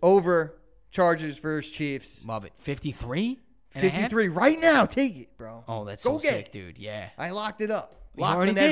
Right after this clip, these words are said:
Speaker 1: Edwards. Yeah, I was
Speaker 2: Oh
Speaker 1: looking
Speaker 2: my
Speaker 1: at it, I said,
Speaker 2: God.
Speaker 1: "Lachlan
Speaker 2: He's
Speaker 1: Edwards."
Speaker 2: already done.
Speaker 1: And then if you hit that Thursday, all right, get a little crazy on Sunday. Fuck it. Don't do the regular bets this Sunday 'cause things are getting a little haywire. There's a lot of shifts in the N F L right now.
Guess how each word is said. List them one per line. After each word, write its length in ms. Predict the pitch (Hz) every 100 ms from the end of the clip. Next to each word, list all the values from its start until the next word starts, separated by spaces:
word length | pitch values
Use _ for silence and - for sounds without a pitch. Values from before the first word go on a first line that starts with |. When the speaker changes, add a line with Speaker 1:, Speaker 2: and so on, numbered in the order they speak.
| 185
Speaker 1:
Edwards. 240 | 107 -
Yeah, 300 | 233 269 147
I 40 | -
was 60 | 120
Speaker 2:
Oh 100 | 113
Speaker 1:
looking 280 | 226 202
Speaker 2:
my 40 | 190
Speaker 1:
at 60 |
it, 40 | 180
I 40 |
said, 120 | 175 180
Speaker 2:
God. 160 | -
Speaker 1:
"Lachlan 340 | 165 82 - 156
Speaker 2:
He's 60 |
Speaker 1:
Edwards." 160 | 151 107
Speaker 2:
already 160 | 104 104
done. 140 | 104
Speaker 1:
And 100 | 170
then 80 | 190
if 80 | 175
you 80 | 196
hit 160 | 214 220
that 200 | 208 202
Thursday, 540 | 196 214 202 233 226
all 60 | 185
right, 260 | 220 254 - _ _ _ _ _ -
get 140 | 381
a 20 |
little 160 | 196 135
crazy 420 | - 127 113 117
on 100 | 113
Sunday. 320 | - 117 113
Fuck 320 | 117 180 139
it. 100 | 127
Don't 220 | 175 233 269
do 140 | 277
the 100 | 233
regular 360 | 170 170 165 156
bets 280 | 151 151
this 140 | 147 131
Sunday 300 | 151 147 139
'cause 140 | 127
things 220 | - 202 165
are 20 |
getting 220 | 151 135
a 40 | 127
little 140 | 123
haywire. 640 | 120 127 123 127 123 123
There's 220 | 123 127 117
a 40 |
lot 160 | 131 127
of 60 |
shifts 300 | - 151 139
in 80 | 135
the 80 | 135
N 80 | 131
F 100 | 127
L 160 | 139
right 180 | 131 131
now. 260 | 131 135